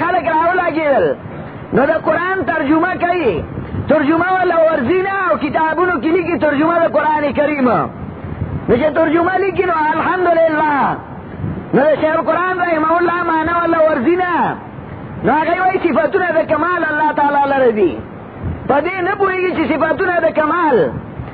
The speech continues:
نو صفاتونه د کمال په هغې کې خو نبوت هم دی، ځکه هغه کمال صفات دی که نه؟ رسالت هم دی، هغه هم د کمال صفت دی. نو څه مطلب؟ نبوت هم د الله صفت دی، الله به دی. په دې ډېر خشبیانه وي.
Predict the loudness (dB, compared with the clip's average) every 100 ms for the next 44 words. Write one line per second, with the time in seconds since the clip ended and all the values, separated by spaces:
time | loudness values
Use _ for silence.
0 | -14 -8 0 2 2 0 0 0 0 2
1 | 0 0 0 0 -2 0 0 0 0 2
2 | 2 2 2 2 0 2 4 4 2 0
3 | 0 0 2 0 0 0 0 0 2 2
4 | 2 2 0 0 -2 -8 -12 -14 -16 -16
5 | -12 -10 -2 0 2 2 0 0 0 0
6 | 0 0 0 -2 -2 -2 -2 0 0 0
7 | 0 0 0 0 2 2 2 -2 -6 0
8 | 2 2 0 0 0 0 2 2 2 0
9 | 0 0 0 0 0 0 0 0 0 0
10 | 0 0 0 2 2 2 -4 -14 -14 -14
11 | -12 -2 -2 -2 -2 0 0 0 0 0
12 | 0 2 2 4 2